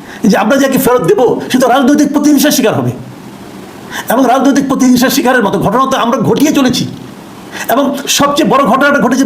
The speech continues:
বত্রিশ নম্বর ভাঙার মাধ্যমে। বত্রিশ নম্বর যখন ভাঙা হয়েছে, যদি শেখ হাসিনার পক্ষ থেকে অথবা ভারতের পক্ষ থেকে বলা হয় যে বত্রিশ নম্বর তো শেখ হাসিনার পিতার বাড়ি ছিল, শেখ হাসিনার বাড়ি ছিল না,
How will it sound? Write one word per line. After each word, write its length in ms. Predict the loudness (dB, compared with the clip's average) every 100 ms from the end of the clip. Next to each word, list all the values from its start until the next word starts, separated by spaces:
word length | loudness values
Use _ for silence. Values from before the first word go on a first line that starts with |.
| 0
বত্রিশ 240 | 2 2 2
নম্বর 160 | 2 2
ভাঙার 200 | 2 2
মাধ্যমে। 280 | 0 0 -2 -4 -10 -18 -20 -18 -18 -18 -18 -16 -10 -6 0
বত্রিশ 280 | 2 2 2 2
নম্বর 140 | 2
যখন 140 | 2 2
ভাঙা 220 | 2 2
হয়েছে, 240 | 0 0 0 -2 -2 0
যদি 120 | 2 2
শেখ 160 | 0 0
হাসিনার 240 | 0 0 0
পক্ষ 100 | 0 0
থেকে 120 | 0
অথবা 140 | 0 0
ভারতের 200 | 0 0
পক্ষ 100 | 0
থেকে 140 | 0 0
বলা 100 | 0
হয় 140 | 0 -4 -8 -2
যে 100 | 0
বত্রিশ 340 | 2 2 2 2
নম্বর 180 | 2 2
তো 40 | 0
শেখ 160 | 0 0
হাসিনার 280 | 2 2 2
পিতার 240 | 0 2 2
বাড়ি 160 | 2 2
ছিল, 100 | 0 -2 -6 -14 -8
শেখ 140 | -2 2
হাসিনার 220 | 2 4
বাড়ি 100 | 2 2
ছিল 80 |
না, 40 | 2